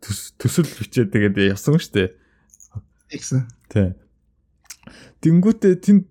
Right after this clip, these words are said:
Speaker 1: settlement үүсгэж байгаа шүү дээ. Тэнгүүтээ зөвхөн ингээд юундаа ирсэн. Нөгөө Native American-чуудаа ингээд амар тийм хатуу ханддаг. Бусад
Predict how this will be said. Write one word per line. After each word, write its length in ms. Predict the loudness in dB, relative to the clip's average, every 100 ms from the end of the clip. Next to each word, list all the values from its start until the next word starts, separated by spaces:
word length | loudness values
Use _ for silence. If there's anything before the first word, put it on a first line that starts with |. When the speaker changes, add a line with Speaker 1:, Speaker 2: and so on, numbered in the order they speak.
| -6
Speaker 1:
settlement 480 | 0 0 2 0 0
үүсгэж 300 | -4 -6 -4
байгаа 160 | -4
шүү 100 | -2
дээ. 140 | -4 0
Тэнгүүтээ 420 | 0 0 0 -4 -4 _ _ _
зөвхөн 320 | -2 2 4 4 4
ингээд 220 | 0 -2 -2
юундаа 400 | 2 2 2 0
ирсэн. 360 | -4 -8 -10 -10 -2
Нөгөө 200 | 2 4
Native 360 | 4 2 2
American-чуудаа 920 | 4 4 2 0 -2 -2 -4 -4 0 0
ингээд 280 | 2 -2 -8 _ -18
амар 340 | -2 2 2 2
тийм 300 | -2 -4 -4
хатуу 320 | -10 -4 -4
ханддаг. 400 | -4 -8 -8 -8 -10 _ _
Бусад 300 | -4 0 -2